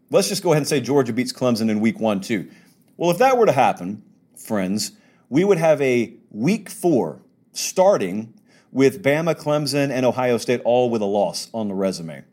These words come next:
Now, if any combination of that happens, in and of itself, it's newsworthy. But if we were to not even make it through the first quarter of the season before the Buckeyes, Tide, and Tigers all had losses, how's that for your precious parity?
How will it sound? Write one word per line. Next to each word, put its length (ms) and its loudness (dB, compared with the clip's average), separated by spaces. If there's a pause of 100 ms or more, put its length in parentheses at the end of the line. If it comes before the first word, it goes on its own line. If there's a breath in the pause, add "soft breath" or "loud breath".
(280)
Now, 200 2
if 100 0
any 140 0
combination 540 0
of 60 -6
that 120 2
happens, 440 0
in 160 -6
and 80 0
of 80 0
itself, 280 -2
it's 140 -16
newsworthy. 640 -2 (440 soft breath)
But 120 4
if 100 -2
we 120 0
were 220 4
to 360 2
not 200 2
even 240 0
make 180 0
it 80 -8
through 100 -2
the 60 0
first 280 -2
quarter 380 0
of 100 -2
the 60 -8
season 640 -4 (260 loud breath)
before 260 0
the 60 -2
Buckeyes, 520 0
Tide, 320 0
and 80 -4
Tigers 340 0
all 300 2
had 220 -2
losses, 720 -2 (520 soft breath)
how's 240 0
that 240 2
for 60 -4
your 140 -2
precious 380 -8
parity? 580 -10